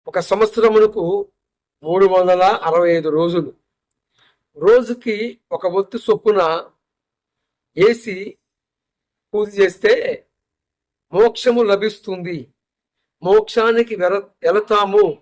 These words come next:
అని ఒక మనుషులు నిర్మించుకున్న ఆ కట్టడలని గతములో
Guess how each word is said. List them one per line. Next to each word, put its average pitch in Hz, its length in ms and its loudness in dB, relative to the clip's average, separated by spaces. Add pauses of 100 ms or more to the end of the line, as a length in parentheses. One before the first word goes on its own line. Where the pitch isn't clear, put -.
(720)
అని 208 200 2 (880)
ఒక 160 120 -2 (2000)
మనుషులు 247 440 2 (320)
నిర్మించుకున్న 214 680 0 (260)
ఆ - 20 0 (320)
కట్టడలని 214 640 0 (960)
గతములో 220 540 2